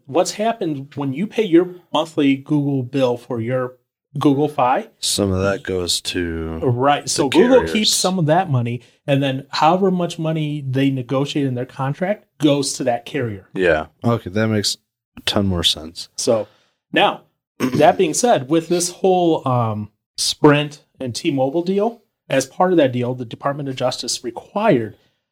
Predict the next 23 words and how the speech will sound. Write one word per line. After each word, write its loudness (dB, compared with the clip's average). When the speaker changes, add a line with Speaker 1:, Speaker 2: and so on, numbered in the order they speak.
Speaker 1:
that 4
they 0
sell 4
some -4
of -4
their -4
spectrum. -8
And -2
so -4
they're -8
selling -2
some -10
of -10
that -10
spectrum -10
to, -4
um, -6
uh, -2
Dish 2
Network. -6
And -4
there's -6
talk 0